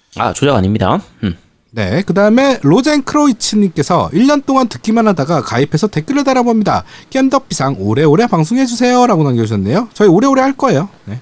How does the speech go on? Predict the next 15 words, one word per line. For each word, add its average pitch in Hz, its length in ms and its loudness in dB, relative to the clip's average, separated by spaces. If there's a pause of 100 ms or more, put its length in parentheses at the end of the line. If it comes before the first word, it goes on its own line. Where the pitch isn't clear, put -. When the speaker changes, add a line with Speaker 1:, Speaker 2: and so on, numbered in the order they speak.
(120)
Speaker 1:
네, 104 340 0
오래 127 180 0
하겠습니다. 98 400 -2 (260)
로젠크로이치가 277 840 2
그 151 380 0 (220)
도둑 131 420 0 (220)
그 131 280 -2
이름이었던 104 480 -2
것 90 100 -2
같은데, 101 380 -4
맞나? 107 320 -2 (640)
어쨌든, 101 420 -4
네, 90 280 -4
감사합니다. 92 640 -2
Speaker 2:
왜 214 140 4